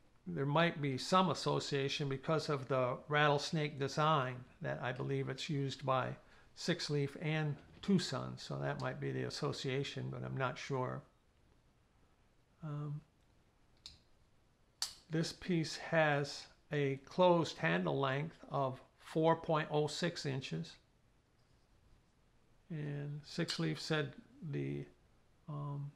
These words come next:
material, the, um, handle scales are made out of gray linen micarta. And it's, they're very slick, uh, feeling.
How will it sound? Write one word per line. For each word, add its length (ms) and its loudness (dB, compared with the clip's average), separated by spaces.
material, 720 2
the, 560 -4
um, 420 -6
handle 300 4
scales 540 0
are 100 -2
made 240 0
out 240 4
of 180 0
gray 520 4
linen 580 4
micarta. 580 4
And 200 -8
it's, 180 -16
they're 120 -6
very 380 -2
slick, 460 -4
uh, 260 -4
feeling. 580 0